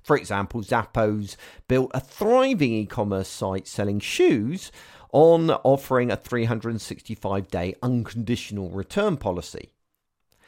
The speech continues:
Then there is the speed and quality of communication a company provides. Companies who display their phone number prominently on their site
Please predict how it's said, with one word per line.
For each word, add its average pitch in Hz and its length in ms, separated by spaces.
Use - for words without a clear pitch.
Then 277 300
there 214 240
is 175 180
the 147 140
speed 151 440
and 127 140
quality 120 420
of - 140
communication 110 800
a 98 60
company 92 420
provides. 143 800
Companies 151 540
who 123 100
display 113 440
their 104 180
phone 151 280
number 107 280
prominently 233 520
on 107 180
their 101 160
site 110 440